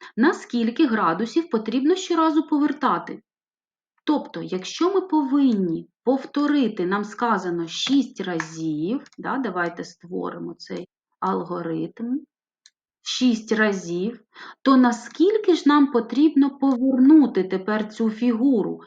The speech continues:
Як це визначити? Наша формула працює. І тут є підказка. Розділіть кількість градусів у колі, а ми знаємо, що це триста шістдесят,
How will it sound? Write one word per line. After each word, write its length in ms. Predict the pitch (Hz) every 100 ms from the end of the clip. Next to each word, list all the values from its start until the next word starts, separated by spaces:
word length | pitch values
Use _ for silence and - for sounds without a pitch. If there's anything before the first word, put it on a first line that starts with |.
| -
Як 380 | 214 294 302 -
це 140 | 254
визначити? 800 | 233 254 180 170 165 - 185 185 _ -
Наша 400 | 214 240 226 -
формула 600 | 180 - 226 262 254 240 233
працює. 800 | - 226 220 - 254 196 170 - _ _ -
І 100 | 277
тут 180 | 330 -
є 120 | 262
підказка. 680 | 254 - 208 175 - - 190 _ _ - - -
Розділіть 600 | 269 330 262 294 311 -
кількість 540 | - 269 226 214 190
градусів 640 | 185 220 185 170 - 175 -
у 180 | 247
колі, 500 | - 208 170 185 254 -
а 80 | 226
ми 120 | 240
знаємо, 340 | 233 220 208
що 160 | 202 208
це 140 | 214
триста 380 | 196 220 202 185
шістдесят, 720 | 185 170 - 170 - 180 294